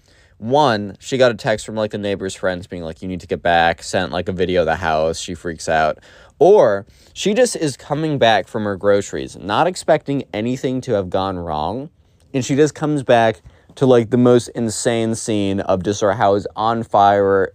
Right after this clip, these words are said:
everything exploded, the entire neighborhood is just looking at it. Yeah, so either way, she comes back, and she's, like, freaking out. And she goes up to, like, one of the officers, whatever, and she's like, "Oh, what happened?" And she's like, she sees the Minecraft kid. And at first she's like, "Oh my God, you boys are safe. Like, I'm so, I was so worried when I saw whatever."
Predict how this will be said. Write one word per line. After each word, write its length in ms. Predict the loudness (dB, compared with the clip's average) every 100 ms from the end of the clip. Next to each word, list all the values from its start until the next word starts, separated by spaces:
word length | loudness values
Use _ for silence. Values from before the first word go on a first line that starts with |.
| 2
everything 540 | 2 0 -2 -4 -4
exploded, 760 | -8 -10 -10 -2 0 0 0
the 140 | -2 -4
entire 340 | -2 0 2
neighborhood 520 | 0 -2 -2 -2 -2
is 120 | -4 -8
just 180 | -10
looking 360 | -6 -6 -6 -8
at 180 | -6 -2
it. 200 | -2 -4 _ _ _ _ -2
Yeah, 180 | 2 4
so 160 | 2
either 300 | 0 4 6
way, 280 | 6 4 4
she 120 | 0
comes 220 | -6 -6 -4
back, 360 | -4 -4 -8
and 80 | -12
she's, 200 | -14 -8
like, 160 | -8 -8
freaking 400 | -10 -12 -12 -10
out. 240 | -8 -10 _ _ _ -12
And 120 | -10
she 120 | -6
goes 260 | 0 2 4
up 140 | 0
to, 80 | 2
like, 180 | 0 0
one 160 | -2 -4
of 60 |
the 100 | 0
officers, 500 | 2 0 -4 -12 -10
whatever, 540 | -6 -4 -4 -2 -2 -4
and 180 | -6
she's 200 | -14 -14
like, 120 | -10 -4
"Oh, 160 | 0
what 180 | 4 4
happened?" 500 | 4 0 -2 0 -2 -4 -14
And 120 | -10 -8
she's 220 | -6 0
like, 160 | 0
she 280 | 0 -2 -2
sees 260 | -2 -4 -4
the 80 | -4
Minecraft 500 | -4 -4 -2 -4 -2
kid. 280 | -2 -2 0
And 120 | -4
at 80 | 2
first 200 | 2 2
she's 160 | 0
like, 120 | 0 0
"Oh 120 | -4
my 140 | -8
God, 240 | -4 -4 -4
you 80 |
boys 280 | -4 -4 -4
are 40 | -8
safe. 340 | -10 -8 -8
Like, 100 | -14
I'm 120 | -14
so, 240 | -8 -4 0
I 120 | 0
was 140 | 0
so 240 | -2 0 0
worried 460 | 2 2 2 0
when 160 | -2 -4
I 80 | -4
saw 280 | -2 0
whatever." 520 | 2 2 2 2 0